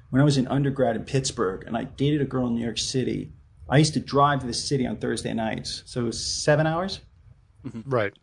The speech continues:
Speaker 1: And I would heavy rotation, heavy rotation that or Darkness on the Edge of Town by Bruce Springsteen.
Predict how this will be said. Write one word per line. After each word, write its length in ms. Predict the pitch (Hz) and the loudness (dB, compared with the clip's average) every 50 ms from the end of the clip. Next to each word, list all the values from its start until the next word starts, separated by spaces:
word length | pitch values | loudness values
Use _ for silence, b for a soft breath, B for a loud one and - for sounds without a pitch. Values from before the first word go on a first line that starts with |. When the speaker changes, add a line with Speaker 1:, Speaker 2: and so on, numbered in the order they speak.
| _ _ _ - | _ _ _ 6
Speaker 1:
And 140 | 147 147 143 | 8 8 8
I 40 | |
would 100 | 143 135 127 | 6 4 0
heavy 300 | - - 175 175 196 180 | 2 2 2 2 4 2
rotation, 680 | 160 156 151 147 - 151 151 151 147 143 - - - - - - | 2 2 0 0 0 0 0 0 0 -2 -6 -10 -14 -14 -4 2
heavy 300 | 135 151 139 156 185 208 | 4 6 6 6 6 6
rotation 580 | 196 170 151 151 - 165 151 - - 135 131 131 | 4 2 2 2 2 0 0 2 2 2 2 2
that 300 | 135 147 156 175 170 - | 4 6 6 4 4 2
or 160 | 139 139 131 | 2 2 2
Darkness 460 | - - 147 151 143 143 151 139 - 147 | 4 4 4 2 4 2 0 0 0 2
on 80 | 135 | 2
the 100 | 135 135 | 2 2
Edge 140 | 131 117 - | 2 0 -2
of 60 | 113 | -4
Town 280 | - 139 131 127 120 110 | -2 0 2 2 2 0
by 100 | 107 101 | -2 -4
Bruce 220 | - 120 107 - | -4 -4 -6 -6
Springsteen. 440 | - - 113 113 - - 113 107 | -6 -6 -6 -6 -6 -8 -10 -12